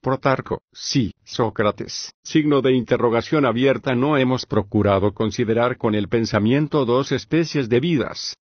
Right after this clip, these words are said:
absolutamente distintas la una de la otra, en las que hemos hallado, de una parte,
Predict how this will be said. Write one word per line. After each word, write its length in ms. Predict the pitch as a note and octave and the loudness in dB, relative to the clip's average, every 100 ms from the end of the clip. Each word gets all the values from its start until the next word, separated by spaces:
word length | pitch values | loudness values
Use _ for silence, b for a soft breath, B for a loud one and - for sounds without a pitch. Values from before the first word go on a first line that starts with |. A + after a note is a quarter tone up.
| _ - | _ -4
absolutamente 880 | A2 - A#2 D3+ C3 B2+ C3+ B2+ | -4 -2 -2 -2 -2 0 0 2
distintas 600 | G#2 F#2+ - A2 - G#2+ G#2 | 0 -2 -4 -4 -2 -4 0
la 100 | G2+ | 2
una 280 | G#2+ G#2 | 2 2
de 100 | G2+ | 2
la 140 | G2+ G2 | 0 2
otra, 400 | A2 A2 - - _ _ | 0 -2 -8 -12 _ _
en 140 | B2 | -2
las 180 | A#2 G#2+ | 0 -2
que 180 | - G#2+ | 0 0
hemos 220 | G#2 G2 | 0 -2
hallado, 520 | A#2+ A#2 A#2+ G2 D#2+ - _ - | -2 0 0 -2 -6 -12 _ -6
de 200 | G2+ A#2 | 2 4
una 260 | C3 C3 | 4 2
parte, 500 | G#2 B2 A#2 A#2+ A#2 | 2 2 2 2 0